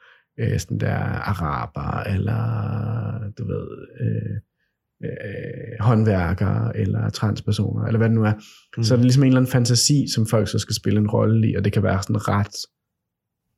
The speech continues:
Speaker 1: ubehageligt, når man opdager, at man spiller, at man er kommet til at blive en, der skal spille en rolle i en andens fantasi.
Speaker 2: Mm.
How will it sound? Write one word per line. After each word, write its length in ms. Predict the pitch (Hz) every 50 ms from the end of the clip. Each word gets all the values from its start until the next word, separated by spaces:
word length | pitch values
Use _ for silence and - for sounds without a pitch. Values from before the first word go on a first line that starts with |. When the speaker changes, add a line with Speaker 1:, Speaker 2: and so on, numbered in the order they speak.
| -
Speaker 1:
ubehageligt, 600 | - 113 113 110 101 113 120 113 107 104 101 92
når 100 | 101 101
man 160 | 98 98 95
opdager, 380 | - 104 110 - - 104 95 85
at 60 | 82
man 120 | 90 92 92
spiller, 400 | 90 - 95 95 98 104 101 - 92 - _ _ _ _
at 140 | - 110 -
man 360 | 101 95 92 90 87 87 87 - _ _ _ _ _ _ _
er 100 | - 107
kommet 320 | 98 - - 104 92 90 87
til 280 | - - 110 101 90 -
at 140 | 113 107 -
blive 300 | 107 107 98 98 95 92
en, 260 | 110 110 95 92 85 - 98
der 60 | 104
skal 160 | - - 98
spille 220 | - - 98 95 98
en 100 | 95 92
rolle 300 | 98 98 98 101 101 101
i 40 |
en 80 | 95 92
andens 240 | 101 98 95 95 -
fantasi. 580 | - 120 104 - 117 107 - - 107 98 - - _ _ _ -
Speaker 2:
Mm. 240 | - 120 113 110 107